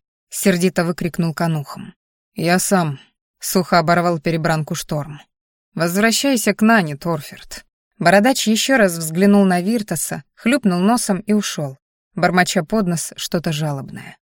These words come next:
«Позволь мне». Эйтри, прищурив единственный глаз, следил за медленно подкрадывающимся Флиром. Шторм покачал головой и протянул руку,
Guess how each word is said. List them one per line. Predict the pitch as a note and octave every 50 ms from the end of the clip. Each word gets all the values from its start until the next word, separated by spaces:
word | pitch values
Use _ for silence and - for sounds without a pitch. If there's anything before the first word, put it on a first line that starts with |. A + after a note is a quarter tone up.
| _ _ _ _ _
«Позволь | - - E3 D3+ D#3+ F3 G3+ A3+ G#3+ F#3
мне». | D#3 D3+ D3 D3 C#3+ C#3 C#3+ C#3+ - - - _ _ _ _ _ _ _ _ _ _
Эйтри, | - G#3+ A#3 A3 - G#3+ G#3
прищурив | - G3+ G#3 G#3 - - G#3+ F#3+ F#3 -
единственный | - F#3 F3 E3+ G#3 G#3+ G#3 - - F3+ F3 E3+ E3
глаз, | D#3 F#3 A3 A#3 A3+ - - - _ _ _ _ _ _
следил | - - G3 A3 A3 B3 C#4+ C#4
за | A3+ G3+ G#3+ G#3+
медленно | A3+ C4 A#3+ A3 G#3+ G#3+ G#3+ G#3
подкрадывающимся | - G3+ - - - A3+ A3+ G3+ G3+ F#3 F#3+ F#3+ - - - F3+ E3 - F#3+ D#3
Флиром. | - - E3+ D3+ C#3+ C3+ C3+ - - _ _ _ _ _ _ _ _ _ _
Шторм | - - - - G#3 G#3 G#3 G#3 G3
покачал | G#3 G3 - G3+ G3 - - G#3 F#3 F3
головой | E3 F#3 F3+ F#3 G3 G3 A#3+ B3 A#3 -
и | - G3+
протянул | - - A3 G#3 - B3 B3 A#3+ A#3+ A#3 A#3
руку, | A#3 A3 F3+ - - - -